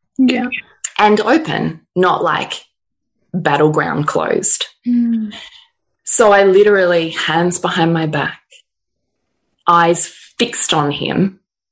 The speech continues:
Speaker 2: said to him, "How about you say that to my face?"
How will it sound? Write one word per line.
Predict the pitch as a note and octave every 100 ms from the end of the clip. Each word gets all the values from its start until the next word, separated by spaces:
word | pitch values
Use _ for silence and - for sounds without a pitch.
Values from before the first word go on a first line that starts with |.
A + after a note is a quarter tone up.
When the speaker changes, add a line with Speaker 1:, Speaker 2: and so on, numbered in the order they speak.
| _ _ _ _ _ _ _ _ _ _ _ _
Speaker 2:
said | - F3+ E3+ E3
to | E3+
him, | F3 D#3+ D#3 D#3 D#3+ D#3+ _ _ _ _ _ _ _ _ _ _ _ _
"How | - F#3
about | G#3 G#3+ A#3 E3+
you | D#3+
say | - - D3 E3
that | D#3 C3+ - - - - _ _ _ _ -
to | -
my | E3+ C#3+ -
face?" | - - C#3+ D3+ - - - -